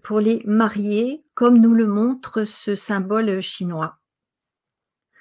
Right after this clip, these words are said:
Alors, quel tirage ? Donc là, c'est pareil, je vous propose un petit tirage. Donc là, une carte pour l'énergie qui vous fait peur,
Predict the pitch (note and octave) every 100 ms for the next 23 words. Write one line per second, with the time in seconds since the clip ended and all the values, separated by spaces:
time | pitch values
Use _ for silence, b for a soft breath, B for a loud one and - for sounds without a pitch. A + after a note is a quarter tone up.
0 | B B B - _ _ _ _ _ _
1 | _ _ _ _ _ _ _ _ _ _
2 | _ _ _ _ _ _ _ _ _ _
3 | _ - B3+ G#3+ - - E4+ E4+ - C4
4 | B3+ D4+ F#4+ F#4 C#4+ A3+ C#4 C4+ D4+ D4
5 | A#3+ G#3 G3+ B3 D4+ D4+ B3+ A3+ B3 A#3+
6 | D4 C4 A3+ A3 - B3 - - G3 G#3+
7 | D#4 C4+ F#3+ - b b b b b b
8 | _ _ _ - G#3 B3 B3 - - _
9 | G#3 A#3 C4+ D4+ D4+ D4+ D4+ D4 D4+ C#4+
10 | - - - A#3+ A#3 A3+ A3 G#3 G#3+ G#3+
11 | F#3+ F#3+ - E3 - F#3 A#3 E4 -